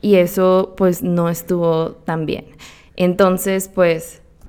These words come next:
dije, "Tengo que empezar a buscar información, tengo que buscar la manera de prepararme".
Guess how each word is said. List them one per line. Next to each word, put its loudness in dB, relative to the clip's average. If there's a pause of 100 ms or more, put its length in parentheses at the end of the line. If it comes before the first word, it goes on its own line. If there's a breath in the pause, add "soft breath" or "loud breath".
(320)
dije, -2
"Tengo 4
que 0
empezar 2
a -2
buscar -2
información, -4
tengo -2
que -2
buscar -2
la -2
manera -2
de -4
prepararme". -6